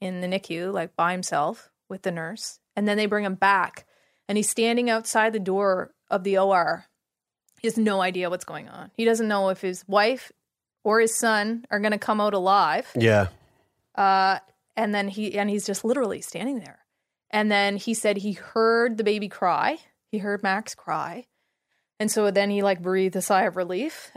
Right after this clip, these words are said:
Speaker 1: And then, you know, they did all their checks or whatever. And then they brought Max out. So then he went with Max to the nicu. And then Max started having trouble breathing.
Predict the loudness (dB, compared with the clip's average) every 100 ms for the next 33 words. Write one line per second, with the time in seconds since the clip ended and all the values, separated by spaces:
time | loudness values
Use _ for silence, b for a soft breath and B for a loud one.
0 | -10 -8 -4 0 0 0 -4 -10 _ -4
1 | -2 -2 -4 -6 -6 -2 0 0 0 -4
2 | -8 -6 -6 -6 -8 -10 -8 -2 2 2
3 | 0 -2 -2 -2 -4 -4 -6 -4 -4 -2
4 | 0 0 0 -4 0 2 0 -2 -8 -10
5 | _ _ _ _ _ -6 -4 -4 -6 -6
6 | -10 -10 -12 _ _ _ _ _ _ _
7 | _ -2 2 2 2 0 -8 B B _
8 | -2 -2 0 -2 0 -4 -4 -6 -6 -6
9 | -4 -4 -6 -10